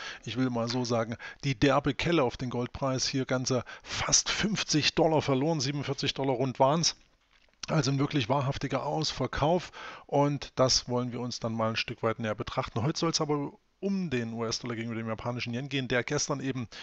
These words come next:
gleichwohl nicht dem Goldpreis fiel, sondern vielmehr stieg und das sehen wir auch hier in der entsprechenden Tagescandle, die wir uns hier mal anschauen. Wir sehen hier den, ähm, Preisverlauf vom Währungspaar und interessant ist,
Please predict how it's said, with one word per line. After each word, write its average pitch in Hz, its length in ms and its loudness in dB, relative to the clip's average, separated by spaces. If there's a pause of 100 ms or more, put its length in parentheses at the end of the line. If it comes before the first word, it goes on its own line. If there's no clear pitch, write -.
(200)
gleichwohl 120 540 2
nicht 135 200 -2
dem 127 100 -4
Goldpreis 123 640 -2 (260)
fiel, 190 440 0
sondern 123 280 0
vielmehr 117 380 -2
stieg - 420 0
und 127 140 -8
das 117 100 0
sehen 127 220 -4
wir 117 100 -4
auch 107 140 -8
hier 139 260 2 (800)
in 156 100 -2
der 127 140 0
entsprechenden 117 480 -4
Tagescandle, 120 640 -4
die 110 160 -6
wir 107 80 -6
uns 107 180 -8
hier 120 120 -6
mal 107 160 -6
anschauen. 135 480 -2 (500)
Wir - 60 -14
sehen 117 160 -4
hier 113 160 -4
den, 110 320 -4 (360)
ähm, 104 220 -4
Preisverlauf 120 680 -2
vom 117 240 -6
Währungspaar 143 580 0
und 139 120 0
interessant 127 440 -2
ist, - 380 -2